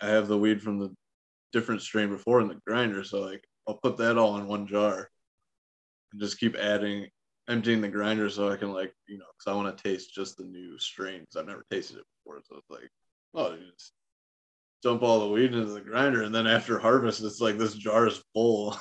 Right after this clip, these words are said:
<laughs> and I'll just, like, you know, roll joints, or my brother comes over, like, he can, I'll just have him roll joints out of that. I'm like, "Yeah, it's just, it's still good weed," but I've never been to where I'm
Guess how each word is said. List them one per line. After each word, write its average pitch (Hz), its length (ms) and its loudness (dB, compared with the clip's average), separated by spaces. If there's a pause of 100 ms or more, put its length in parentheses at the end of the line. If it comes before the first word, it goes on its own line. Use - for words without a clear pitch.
(140)
<laughs> - 160 -14
and 139 200 -2
I'll 135 140 8
just, 113 180 0
like, 98 280 -4
you 104 140 -8
know, 90 200 -14
roll 101 220 -4
joints, 101 380 -14
or - 160 -16 (640)
my 92 100 -8
brother 90 280 -2
comes 95 240 -8
over, 98 340 -2
like, 90 240 -2
he - 160 -16
can, - 100 -20 (120)
I'll - 80 -20
just - 120 -16
have 85 140 -8
him 85 120 -16
roll 82 200 -14
joints 92 240 -12
out 85 120 0
of 85 80 -2
that. 98 280 -2 (800)
I'm - 80 -20 (100)
like, - 220 -20
"Yeah, - 120 -8 (100)
it's - 180 -20
just, - 280 -20
it's - 100 -20
still - 160 -2
good - 120 -12 (120)
weed," - 220 -18
but - 100 -20 (1300)
I've 131 120 4
never 127 240 8
been 113 200 0
to 117 80 2
where 120 160 -4
I'm - 20 -10